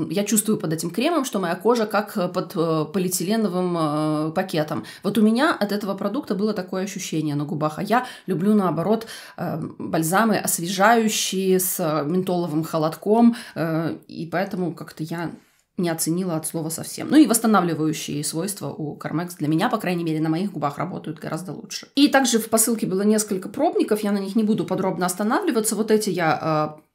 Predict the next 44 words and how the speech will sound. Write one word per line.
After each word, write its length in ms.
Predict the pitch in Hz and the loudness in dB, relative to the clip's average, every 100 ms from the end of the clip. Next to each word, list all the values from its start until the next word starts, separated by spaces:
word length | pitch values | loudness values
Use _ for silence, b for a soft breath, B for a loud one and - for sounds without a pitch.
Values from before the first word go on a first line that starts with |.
| - | -4
положу 400 | 180 233 214 185 | 2 4 4 2
и 40 | |
попробую, 680 | 180 196 262 370 349 233 208 | 2 -2 2 2 4 4 4
а, 280 | 190 226 226 B B B | 6 4 4 B B B
э, 120 | 202 | 2
ночную 400 | 208 214 240 240 | 4 4 6 6
маску 400 | 214 220 220 - | 6 4 2 -2
с 80 | 196 | -4
тыквой 380 | - 208 175 180 | 0 -2 0 -2
от 280 | 190 185 208 | 0 -2 -4
Too 80 | 202 | -2
Cool 160 | 208 202 | -2 0
for 80 | 208 | -6
School 320 | - 349 294 | 2 4 6
я 160 | 220 | 6
уже 200 | 202 196 | 6 4
пробовала, 500 | 196 233 302 202 190 | 2 2 2 2 0
мне 180 | 185 190 | 0 0
присылали 480 | 190 185 202 185 170 | -2 -2 2 2 2
таких 300 | 185 180 160 | -2 -8 -6
треугольничков 580 | 180 185 180 175 175 147 | -4 0 0 0 -6 -6
прям 220 | 156 180 | -2 0
несколько 440 | 196 190 160 185 | 0 0 -2 -2
штук, 360 | 180 - 359 359 B B B - | -6 0 -2 -2 B B B 0
и 600 | 233 240 233 233 254 233 | 4 6 6 4 4 4
несмотря 480 | 233 226 220 240 247 | 2 2 2 2 2
на 80 | |
то, 120 | 220 214 | 2 0
что 120 | 214 | 0
все 200 | - 226 | -2 0
ее 120 | 202 | 0
очень 240 | 202 208 | 0 0
сильно 340 | 208 208 180 170 | 2 0 0 -2
хвалят 460 | - 202 294 220 | 0 2 4 2
и 20 | 170 | -2
говорят, 340 | 170 180 170 | -2 -2 -2
что 140 | - | -2
она 140 | 156 156 | -2 0
дает 260 | 170 156 | -2 -4
как 160 | - 143 | -6 -8
раз-таки 260 | 156 - - | -8 -8 -8
такую 260 | 175 170 | -6 -4
окклюзивную 460 | 165 196 185 160 156 | -4 -2 -2 0 -2
пленочку, 500 | 226 349 440 - | 0 -2 -2 -6